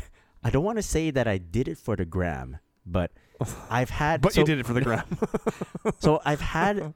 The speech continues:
Speaker 1: an, uh, a photo idea in he-, in my mind for a while now. And
Speaker 2: And
Speaker 1: I
Speaker 2: you needed four pairs to complete that photo.
Speaker 1: No, not necessarily,
Speaker 2: <laughs>
Speaker 1: but, uh,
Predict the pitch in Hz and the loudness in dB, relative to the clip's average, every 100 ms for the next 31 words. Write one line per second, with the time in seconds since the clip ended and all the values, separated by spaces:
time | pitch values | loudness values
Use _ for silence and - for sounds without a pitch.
0 | - 120 113 110 - 101 95 87 101 - | -2 0 0 -4 -2 0 0 -2 -4 0
1 | 127 156 151 123 95 95 82 92 87 - | 2 4 2 0 0 -2 -2 -2 -2 -2
2 | 95 87 - 113 90 - 101 92 98 98 | -4 -2 -2 -2 -4 -4 -4 -2 0 0
3 | 95 113 110 85 98 - _ - 110 107 | 0 0 -2 -4 -6 -12 _ -2 0 2
4 | 90 87 90 85 78 67 57 - _ _ | 0 0 0 0 -6 -12 -16 -20 _ _
5 | _ _ _ _ _ 123 104 101 95 - | _ _ _ _ _ -2 0 0 -4 -2
6 | 104 104 110 101 - 110 127 120 98 98 | 0 2 0 -6 -2 -2 0 0 -2 -4
7 | - 104 - 101 95 87 - 104 92 90 | -8 -6 -4 -4 -4 -6 -4 -2 0 -2
8 | 180 165 185 202 202 190 160 - 156 151 | -4 -2 0 0 2 0 0 0 0 0
9 | 131 98 90 123 123 - - - - - | 0 -2 2 2 2 -4 -20 -20 -20 -20
10 | - _ _ _ _ 113 104 | -20 _ _ _ _ -2 -2